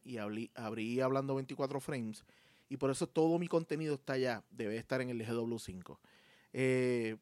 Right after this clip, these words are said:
voy a ver si lo voy levantando, pero va a ser bien duro. Eh, obviamente, Hablando veinticuatro Frames ya monetiza, G W cinco dejó de monetizar.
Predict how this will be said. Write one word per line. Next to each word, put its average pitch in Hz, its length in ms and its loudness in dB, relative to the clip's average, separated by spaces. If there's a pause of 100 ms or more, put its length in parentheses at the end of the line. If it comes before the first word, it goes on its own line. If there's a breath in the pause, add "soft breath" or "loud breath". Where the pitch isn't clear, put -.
voy 139 180 4
a 170 60 8
ver 180 80 6
si 190 120 0
lo 175 80 4
voy 170 160 2
levantando, 156 680 2
pero 113 220 -4
va 107 100 -2
a - 20 -8
ser 131 160 -2
bien 139 240 0
duro. 131 480 0
Eh, 113 280 -6 (180)
obviamente, 113 480 -8
Hablando 98 280 -8
veinticuatro 107 420 -6
Frames 117 220 -8
ya 117 120 0
monetiza, 120 540 -6
G 110 60 -10
W 101 220 -6
cinco 98 400 -8 (760 soft breath)
dejó 135 360 2
de 139 100 6
monetizar. 135 640 -2